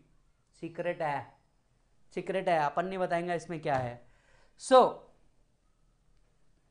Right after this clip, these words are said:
बस simply है यही पॉइंट कि अगर इंडिया से कोई इकोनॉमिक एक्टिविटी कैरी आउट नहीं हो रही है, परचेसेस हो रहा है सिर्फ, कोई again इकोनॉमिक एक्टिविटी कैरी आउट नहीं हो रही है, कोई इनकम इंडिया से जनरेट नहीं हो रही है,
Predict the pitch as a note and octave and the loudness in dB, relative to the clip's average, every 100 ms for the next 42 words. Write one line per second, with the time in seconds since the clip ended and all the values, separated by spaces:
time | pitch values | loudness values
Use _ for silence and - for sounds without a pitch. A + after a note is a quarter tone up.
0 | - - - - - _ E3+ G3+ B3 - | -12 -12 -16 -20 -20 _ 6 8 8 2
1 | - - _ - - A#3 A#3 B3+ C4 B3 | -14 -20 _ -18 -2 -2 0 -2 -2 2
2 | B3+ C4+ - - _ - F3+ G#3+ A#3+ A3+ | 0 0 -8 -20 _ -4 0 0 -2 -4
3 | A3+ A#3+ - - _ G#3 G#3 G#3 - A3+ | -4 -8 -18 -20 _ 0 0 -2 0 6
4 | C#4+ G3 E3+ F#3 G#3+ A3 A3+ - F#3+ F3 | 6 4 -2 -2 0 0 -2 -6 -6 -6
5 | F3+ F3 A3 A3 F3+ G#3 G#3+ A3+ G#3+ G#3 | -6 -6 -4 -4 -4 -6 -8 -4 -2 0
6 | G#3+ A3 A3 G#3+ G#3 A3 A#3 - - _ | -2 -2 -4 -6 -2 -2 -4 -8 -20 _
7 | F#3+ F#3 G3 F#3+ A#3 A#3 A3 A3 A3 A3+ | 0 0 -4 -2 -2 0 2 4 4 2
8 | A3+ - F#3 G3+ G3+ G3+ G#3+ G#3 G#3 G#3+ | -6 -4 0 2 2 0 -4 -4 -6 -4
9 | G#3+ G3+ G#3+ G3 G#3+ G#3 G3 G3+ G3+ G#3 | -4 -6 -6 -8 -6 -4 -2 -4 -6 -8
10 | G3 G3 G3+ G3 F#3 F3+ G#3 G3+ G3 G3 | -6 -4 -4 -6 -6 -4 -6 -4 -2 -2
11 | G3+ F#3 F#3 F#3+ G3 G3 G3 | -4 -8 -6 -6 -4 -4 -6